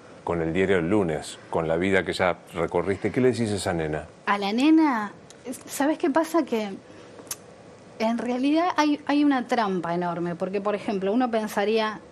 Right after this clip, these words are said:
Speaker 2: bueno, no quedes embarazada a los trece años, ¿no? Básicamente, no vayas a parir a los catorce años a un hospital público,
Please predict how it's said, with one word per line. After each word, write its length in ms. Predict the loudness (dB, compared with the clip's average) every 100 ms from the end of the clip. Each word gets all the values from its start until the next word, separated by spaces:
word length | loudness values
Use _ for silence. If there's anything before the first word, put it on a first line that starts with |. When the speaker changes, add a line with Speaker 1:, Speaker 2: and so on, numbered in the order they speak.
| -10
Speaker 2:
bueno, 220 | -6 -2
no 140 | -2 -2
quedes 280 | -2 -2 -4
embarazada 440 | -4 -6 -2 -2
a 40 | -2
los 120 | -6
trece 300 | -8 -6 -4
años, 500 | -2 0 -2 -4 -14 -20 -20 -20 -6
¿no? 260 | -2 -2 -4 -10
Básicamente, 960 | -8 -6 -6 -4 -4 -4 -2 -2 -4 -8 -8
no 180 | -6 -2
vayas 300 | -2 -4 -6
a 60 |
parir 280 | -6 -4 -4
a 40 |
los 120 | -4 -4
catorce 480 | -6 -4 -6 -4
años 380 | -4 -2 -4 -4
a 40 | -6
un 60 |
hospital 340 | -6 -6 -8 -6
público, 600 | -4 0 0 -2 -4